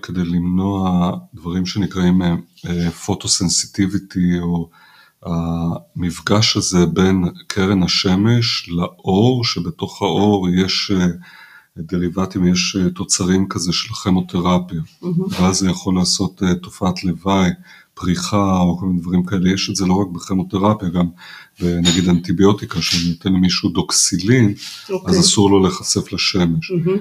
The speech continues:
Speaker 1: וגם בקוסמטיקה, אם את, אה, מורחת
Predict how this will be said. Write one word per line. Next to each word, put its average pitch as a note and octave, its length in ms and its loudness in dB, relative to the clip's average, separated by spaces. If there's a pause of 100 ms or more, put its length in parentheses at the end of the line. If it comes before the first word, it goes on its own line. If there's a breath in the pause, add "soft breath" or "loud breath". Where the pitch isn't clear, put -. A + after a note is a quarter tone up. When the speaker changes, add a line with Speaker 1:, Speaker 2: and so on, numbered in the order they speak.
(440)
Speaker 1:
וגם G2 280 2
בקוסמטיקה, C3 800 0
אם G2 240 2
את, - 180 -6
אה, F2 180 2 (100)
מורחת F2+ 720 -6